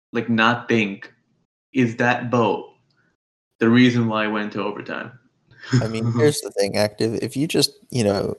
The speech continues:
Speaker 2: had blocked better, then you would have had a cap
Speaker 1: I
Speaker 2: earlier.
Speaker 1: did block better.
Speaker 2: And then, and then it wouldn't have mattered.
Speaker 1: Look, man, there are two things that I'm good at. One is spiking.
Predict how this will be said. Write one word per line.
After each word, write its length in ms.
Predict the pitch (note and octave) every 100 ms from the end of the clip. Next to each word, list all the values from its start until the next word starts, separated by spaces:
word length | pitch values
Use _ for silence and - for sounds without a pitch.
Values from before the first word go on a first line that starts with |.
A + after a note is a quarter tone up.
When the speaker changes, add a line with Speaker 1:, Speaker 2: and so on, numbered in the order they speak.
| -
Speaker 2:
had 220 | A2+ -
blocked 420 | G2+ G#2 - -
better, 400 | - - - -
then 120 | - A2
you 120 | G#2
would 100 | A#2+
have 80 | -
had 140 | A2+
a 40 |
cap 220 | - G#2 - -
Speaker 1:
I 40 |
Speaker 2:
earlier. 240 | F#3+ - -
Speaker 1:
did 80 |
block 320 | A3 F#3 C3 B2+
better. 520 | B2 A2 G#2 - -
Speaker 2:
And 100 | G2+ A2
then, 380 | G#2+ G#2 G2+ G2 -
and 120 | G2+
then 220 | G2+ G#2 G#2+
it 80 |
wouldn't 280 | D2+ A2 G2+
have 60 | G#2
mattered. 360 | G#2 - - - - - - _ _ _ _
Speaker 1:
Look, 280 | C#3 B2 A2+
man, 340 | G#2 G2+ G2+ - _
there 100 | C3+
are 120 | B2+
two 360 | A#2 - F#3 F#3
things 240 | D#3+ C#3
that 100 | B2+
I'm 160 | A#2+ A2+
good 160 | A2+ G#2+
at. 300 | G2 - - _ - - -
One 520 | A2+ B2 D3 F#3+ A3+ - _ _ _ _ _ _ -
is 240 | C#3 A#2+ -
spiking. 540 | - - B2+ - -